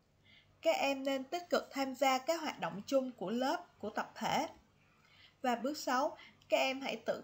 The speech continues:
tin thể hiện những năng khiếu của bản thân mình nếu có. Đây là bảng các việc làm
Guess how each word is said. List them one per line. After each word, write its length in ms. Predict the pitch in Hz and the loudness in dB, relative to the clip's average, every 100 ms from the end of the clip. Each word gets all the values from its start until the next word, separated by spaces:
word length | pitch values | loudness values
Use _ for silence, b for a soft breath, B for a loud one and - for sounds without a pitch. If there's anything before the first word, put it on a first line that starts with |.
| - | 2
tin 220 | 262 262 | 2 2
thể 180 | 247 262 | 0 0
hiện 260 | 269 - | -2 -4
những 180 | 185 214 | -6 -2
năng 180 | 269 262 | -4 -4
khiếu 260 | - 269 302 | -4 -2 -2
của 80 | 285 | -2
bản 220 | 262 247 | -2 -2
thân 240 | 285 247 | -4 -2
mình 140 | 240 202 | 0 0
nếu 160 | 202 240 | 0 0
có. 340 | 254 240 277 349 - - _ _ _ _ _ _ _ _ _ _ _ _ _ _ _ _ _ _ - - - _ _ _ _ _ _ _ _ _ _ _ _ | 0 0 -2 -6 -14 -20 _ _ _ _ _ _ _ _ _ _ _ _ _ _ _ _ _ _ -8 -8 -10 _ _ _ _ _ _ _ _ _ _ _ _
Đây 260 | 247 262 262 | -2 0 0
là 320 | 247 220 - | -2 -2 -4
bảng 320 | 208 - 247 - - | -4 -4 -6 -8 -8
các 300 | - 311 - | -2 -2 -2
việc 180 | 240 - | -8 -2
làm 240 | 226 220 | 0 0